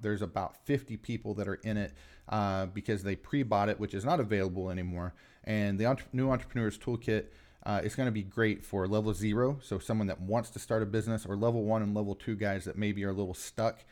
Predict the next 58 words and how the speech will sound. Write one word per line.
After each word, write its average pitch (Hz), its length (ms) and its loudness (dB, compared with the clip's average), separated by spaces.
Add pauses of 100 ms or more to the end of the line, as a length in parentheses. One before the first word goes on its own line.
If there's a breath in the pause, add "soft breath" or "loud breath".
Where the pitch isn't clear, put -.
(240 loud breath)
and 98 100 -2
need 104 180 2
to - 60 -14
figure 101 240 0
out 87 60 2
how 98 100 2
to 98 80 -2
get 95 220 -2
there. 92 140 -2
And 90 120 -4
basically, 117 320 0
I 107 80 4
just 101 160 -4
go 90 80 -4
step - 320 -2
by 123 120 0
step - 360 -2
on 98 120 -4
all 104 180 0
the 127 80 0
things 113 280 -2
that 95 140 -4
I 135 200 4
did 90 420 -4
to 107 60 -6
build 104 200 0
my 104 120 2
business 98 360 -4
from 87 240 -8
zero 117 300 2
dollars 110 440 -2 (260 loud breath)
to - 80 -10
twenty 117 340 0
thousand 107 320 0
dollars 104 320 0
a 104 40 0
month, 87 300 -6 (360 soft breath)
and 104 120 -2
I 107 60 2
had 95 100 0
very 107 280 4
little, 101 400 0 (140)
uh, 90 140 -4
marketing 95 460 -2
budget 90 340 -2
to 87 80 -4
do 87 200 -2
so. - 280 -8 (340 loud breath)
So 95 260 2
I, 92 380 2
I 104 80 0
did 95 220 0
the 98 60 -2
grind, 120 460 4 (160)
I - 60 -8
made 95 200 0
it - 60 -2
happen, 110 460 0